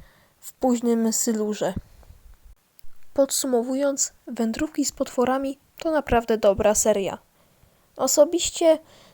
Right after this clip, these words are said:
dla mnie jest ona najmniej idealną z całej trylogii Wędrówek, ale i tak jest dobra.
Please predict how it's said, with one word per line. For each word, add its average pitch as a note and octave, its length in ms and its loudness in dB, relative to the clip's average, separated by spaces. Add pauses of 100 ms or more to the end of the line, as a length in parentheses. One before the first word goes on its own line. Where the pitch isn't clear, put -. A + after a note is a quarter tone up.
(240)
dla B3+ 220 2
mnie C#4 240 -2
jest C4+ 180 -4
ona B3+ 160 0
najmniej B3 600 -4
idealną G#3+ 580 0
z - 100 -4
całej G#3+ 320 0
trylogii G#3+ 580 0
Wędrówek, A3+ 680 0 (440)
ale C#4+ 520 4 (100)
i C#4+ 100 -2
tak A3 220 0
jest G3+ 200 -2
dobra. F#3 400 2